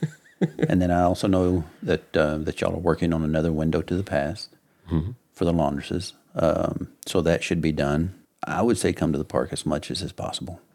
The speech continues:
Speaker 1: because things are constantly being worked on, improved, new things are being done. Whether you can physically see them or not, it may be like the band Ben is working on,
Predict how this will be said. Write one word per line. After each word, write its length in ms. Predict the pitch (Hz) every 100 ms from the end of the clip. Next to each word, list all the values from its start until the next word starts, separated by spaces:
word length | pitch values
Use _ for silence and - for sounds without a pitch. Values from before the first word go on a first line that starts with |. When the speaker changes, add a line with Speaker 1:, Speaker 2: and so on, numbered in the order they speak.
| _
Speaker 1:
because 400 | 98 - 76 69
things 680 | - 85 87 87 78 - - - _
are 380 | 78 78 76 - _ _ -
constantly 760 | 85 80 - - 85 82 82 - -
being 240 | 85 76
worked 300 | 78 78 -
on, 400 | 82 80 76 76 -
improved, 680 | 69 67 - 80 80 78 -
new 160 | - 80
things 300 | - 76 -
are 40 |
being 280 | 71 76 71
done. 320 | 78 69 69 - _ _
Whether 180 | 110 92
you 160 | 82 85
can 180 | - 69
physically 580 | - 101 85 - 85
see 340 | 90 - - 92
them 400 | 92 87 87 92 _ _ _ _ _ -
or 120 | 76
not, 420 | 78 80 73 - - _ _ -
it 160 | 92
may 140 | 87 80
be 480 | 82 85 85 85 - _ _ _ _ - -
like 240 | 65 76
the 60 | 78
band 400 | 76 87 90 - - _ -
Ben 220 | 73 71
is 180 | 67 -
working 280 | - -
on, 200 | 67 67